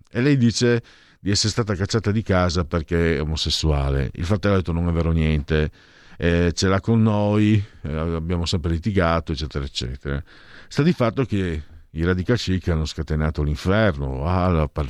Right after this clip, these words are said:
per aiutarla, eccetera. Ehm, morale, <laughs> lei è venuta, si è presa la gente intanto, no, la gente, la gente come le star, come i divi, come i calciatori.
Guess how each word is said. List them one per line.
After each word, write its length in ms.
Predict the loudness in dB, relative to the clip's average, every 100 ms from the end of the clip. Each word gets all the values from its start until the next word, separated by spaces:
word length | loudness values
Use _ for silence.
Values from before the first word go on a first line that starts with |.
| -4
per 140 | 0
aiutarla, 540 | 2 0 0 0 0 -2
eccetera. 580 | -4 -6 -6 -6 -6 -8 -16 -20 -20 -20 _ _
Ehm, 1040 | -2 0 0 0 -2 -2 -4 -6 -6 -8 -10 _ _ 0
morale, 540 | 2 4 4 4 2 -2 -20 -20 -20 -12
<laughs> 380 | -10 -4 -2 0
lei 200 | 2 2
è 40 |
venuta, 640 | 2 -2 -2 -2 0 0 -2 -10 -10
si 140 | -2 0
è 20 |
presa 260 | 4 4
la 140 | 4 2
gente 500 | 0 -2 -4 -6 -8
intanto, 600 | -6 -4 -4 -6 -10 -14 -16 -20 -20 -20 _ _ _ _
no, 200 | 0 2
la 280 | 2 0 -2 _ _ -12
gente, 580 | -4 -2 -2 -6 -8 -2
la 140 | 0
gente 420 | 2 0 0 -4
come 300 | -2 2 2
le 100 | 2
star, 460 | 0 0 0 -2 -4
come 240 | -2 0
i 60 | 0
divi, 460 | -2 -4 -4 -6
come 240 | -4 -2 -2
i 20 |
calciatori. 760 | 0 -2 -2 -4 -4 -4 -6